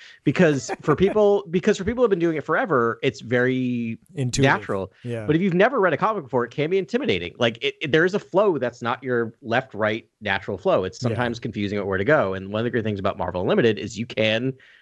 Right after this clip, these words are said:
Speaker 1: remove all that by, it'll, it'll go panel by
Speaker 2: Mm-hmm.
Speaker 1: panel and bring you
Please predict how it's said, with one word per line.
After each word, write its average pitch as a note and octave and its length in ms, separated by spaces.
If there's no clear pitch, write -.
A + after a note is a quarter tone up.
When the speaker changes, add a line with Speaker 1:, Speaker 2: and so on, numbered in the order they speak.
Speaker 1:
remove E3+ 280
all A#2 120
that G#2 360
by, G#2 300
it'll, E3+ 280
it'll C3 180
go F#3 120
panel D#3 320
by D3+ 140
Speaker 2:
Mm-hmm. - 80
Speaker 1:
panel G#2 360
and A2 280
bring C3 200
you B2+ 340